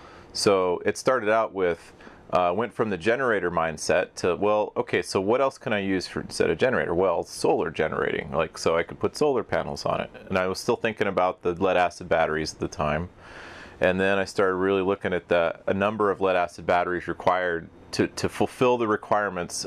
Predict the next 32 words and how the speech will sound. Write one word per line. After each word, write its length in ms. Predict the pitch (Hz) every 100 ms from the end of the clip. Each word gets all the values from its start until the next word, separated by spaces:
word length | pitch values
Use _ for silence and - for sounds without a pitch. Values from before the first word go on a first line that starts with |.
| - -
the 80 |
solar 520 | - - 117 127 123 113
requirements 560 | 110 120 117 110 -
to 140 | - 110
fill 260 | - 98
the 100 | 95
requirements 640 | 87 - 90 87 87 87 -
of 180 | - -
lead 160 | 85 92
acid. 400 | 131 - 85 80
And 100 | 82
you 140 | 85
realize 560 | 95 110 98 87 82 -
that 260 | 82 -
lead 140 | 92 87
acid 340 | 95 - 87
is 160 | 80 -
like, 320 | 80 76 - - - - - - -
it's 180 | 73 -
got, 260 | 80 - -
there's 220 | 82 -
pure 200 | - 101
kit 180 | 117 95
effects, 480 | - 98 90 -
internal 380 | 87 - 98 87
resistance, 760 | 85 92 90 - 90 87 - -
all 160 | 101 104
sorts 280 | 113 -
of 60 | 95
weird 360 | 87 92 98 85
things 340 | 98 95 87
that 160 | -